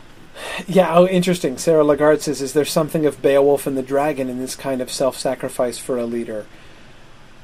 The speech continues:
Yeah, maybe. That is, in that Beowulf is clearly making a wrong choice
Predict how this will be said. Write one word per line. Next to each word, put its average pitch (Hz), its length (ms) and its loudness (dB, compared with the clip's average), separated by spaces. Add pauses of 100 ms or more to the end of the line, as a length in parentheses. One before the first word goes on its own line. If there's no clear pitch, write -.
(200)
Yeah, 214 280 -2
maybe. 170 380 2
That 185 180 8
is, 175 200 0
in 185 180 2
that 170 300 0
Beowulf 170 420 10
is 143 100 -6
clearly 143 380 2
making 135 380 -2
a 127 60 0
wrong 160 340 6
choice - 580 -8